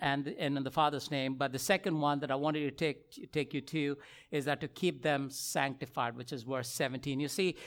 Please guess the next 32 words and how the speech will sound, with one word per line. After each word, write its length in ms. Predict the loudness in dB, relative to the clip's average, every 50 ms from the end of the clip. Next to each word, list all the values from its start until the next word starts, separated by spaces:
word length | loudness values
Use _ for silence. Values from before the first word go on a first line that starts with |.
| -14 -6 0
there's 320 | 2 2 2 2 -2 -6
th-, 220 | -8 -8 -8 -8 -10 -14 _ _
what 500 | -8 -6 0 4 6 6 6 6 4 8
good 220 | 10 10 12 12
is 180 | 10 6 4 4
it 320 | 4 4 4 2 2 -2 -4 -2
if 240 | 0 0 0 0
you 240 | 0 0 2 2 0
are 300 | 2 4 4 4 4 2 0 _ _
kept 480 | 0 4 6 6 6 4 0 -8 -16 -18 -18 _ _ _ _ _ _ _ _ _ _ _ _ _ -2 2
away 380 | 4 4 6 8 8 8 8 8
from 220 | 6 4 2 4
something 680 | 2 2 4 4 2 2 0 -2 -2 -2 0 -2 -2
but 260 | 0 2 0 2 4
not 320 | 4 4 4 4 2 -2 0
kept 320 | 2 2 2 2 -2 -10
for 480 | -16 -16 -2 6 8 10 10 10 10 8
something? 500 | 4 2 2 2 2 -2 -6 -12 -12 -14 -18 -20 _ _ _ _ _ _ _ _ _ _ _ _ _ _ _ -18 -14 -4 0
And 120 | 4 8
that 140 | 10 10 10
is 100 | 8 8
what 160 | 6 6 6
Jesus 380 | 6 4 0 0 0 -2 -2 -2
is 120 | -2 -2
saying. 360 | 0 0 2 2 2 2 2 0
It's 140 | 0 4
not 180 | 4 4 6 6
just 180 | 4 2 4 4
that 160 | 4 4 4
you're 120 | 2 0
kept 380 | 0 0 2 2 2 2 2 2
away 600 | 2 6 8 8 10 10 10 10 8 6 4